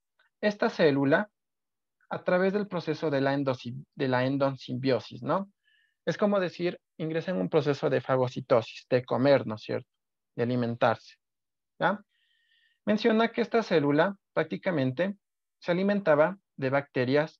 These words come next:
aerobias, ¿ya? Eh, ocurrió ciertos,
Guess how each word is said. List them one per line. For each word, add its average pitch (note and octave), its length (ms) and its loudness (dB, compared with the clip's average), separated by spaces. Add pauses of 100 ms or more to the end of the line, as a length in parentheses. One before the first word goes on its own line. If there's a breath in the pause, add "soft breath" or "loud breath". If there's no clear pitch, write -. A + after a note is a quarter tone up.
aerobias, C3+ 760 0 (1800)
¿ya? F3+ 240 -4 (960 soft breath)
Eh, G3 540 4
ocurrió B3+ 540 6
ciertos, - 920 2